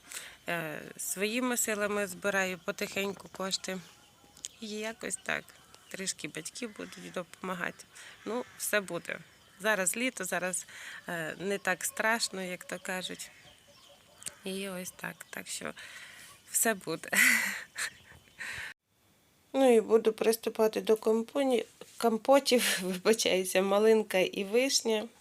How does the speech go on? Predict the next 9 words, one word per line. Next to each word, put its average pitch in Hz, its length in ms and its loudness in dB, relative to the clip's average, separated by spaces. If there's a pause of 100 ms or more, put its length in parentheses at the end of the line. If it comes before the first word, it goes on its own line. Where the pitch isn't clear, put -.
(460)
Зараз 185 340 -4
це - 140 -2
все 190 220 0
перемиваю 240 880 0 (120)
і 254 440 -2 (140)
починаю, 196 920 -4 (680)
е, 180 120 -6 (100)
по 190 120 -8
баночках. 170 680 -4